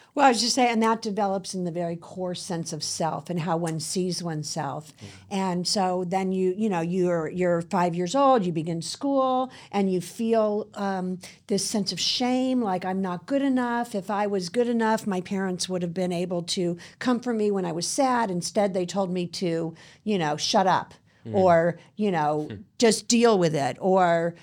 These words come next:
Speaker 1: you know, "I'll give you something to cry about." Or even that a parent is just not even there to soothe them at all, uh, because it's, it's a nanny who's there or a babysitter.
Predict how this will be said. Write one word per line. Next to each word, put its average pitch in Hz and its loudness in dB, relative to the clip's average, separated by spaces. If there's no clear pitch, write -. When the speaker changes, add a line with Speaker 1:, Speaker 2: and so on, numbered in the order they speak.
Speaker 1:
you 196 -4
know, 165 2
"I'll 190 2
give 233 2
you 247 4
something 220 4
to 190 0
cry 220 4
about." 175 2
Or 190 -2
even 262 0
that 220 -4
a 208 -8
parent 240 0
is 196 -2
just 233 -4
not 233 -2
even 220 0
there 220 -2
to 202 -8
soothe 233 -4
them 220 -2
at 196 -4
all, 190 0
uh, 190 0
because 196 -2
it's, 214 -4
it's 190 -8
a 185 0
nanny 240 -2
who's 170 -4
there 160 -6
or 160 -4
a 165 -6
babysitter. 196 -2